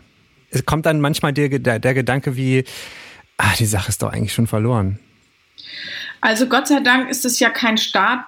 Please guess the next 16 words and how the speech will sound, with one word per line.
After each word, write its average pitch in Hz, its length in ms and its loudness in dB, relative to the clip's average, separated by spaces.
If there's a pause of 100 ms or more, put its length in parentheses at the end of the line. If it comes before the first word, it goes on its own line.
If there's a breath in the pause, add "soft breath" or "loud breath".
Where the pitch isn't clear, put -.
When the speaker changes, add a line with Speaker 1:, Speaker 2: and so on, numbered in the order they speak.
(200)
Speaker 2:
also 202 180 0
kein, 214 320 -2 (100)
ist 202 140 -4
ja, 226 80 0
ist 202 320 -4 (140)
das, 208 120 -2
hat 208 280 -2
das 214 80 -2
keine 202 220 0
Statik, 180 760 -2
sondern 190 560 0 (380 loud breath)
es 196 160 0
ist 220 140 -2
ja 208 140 4
so, 202 300 -2
dass - 380 -2